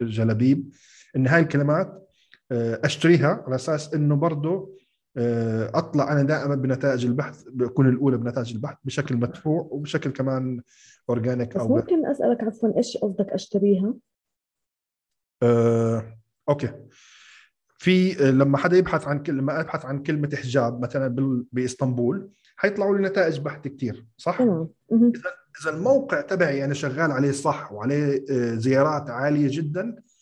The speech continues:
Speaker 1: بطريقة طبيعية غير مدفوعة بيطلع من أوائل نتائج البحث أو بيطلع بالصفحة الأولى. طيب،
Speaker 2: تمام.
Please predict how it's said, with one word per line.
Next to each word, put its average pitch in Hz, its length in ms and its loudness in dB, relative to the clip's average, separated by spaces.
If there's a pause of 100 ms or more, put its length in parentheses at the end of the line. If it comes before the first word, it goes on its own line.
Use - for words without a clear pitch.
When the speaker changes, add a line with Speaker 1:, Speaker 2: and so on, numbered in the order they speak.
(280)
Speaker 1:
بطريقة 196 580 2
طبيعية 160 540 2
غير 190 260 0
مدفوعة 196 480 -4
بيطلع 202 460 -2
من 170 200 -2
أوائل 185 540 0
نتائج 180 360 -2
البحث 196 220 -8 (100)
أو 233 80 0
بيطلع 233 260 -2
بالصفحة 208 360 -6
الأولى. 147 340 0 (500)
طيب، 123 280 2
Speaker 2:
تمام. 180 260 -2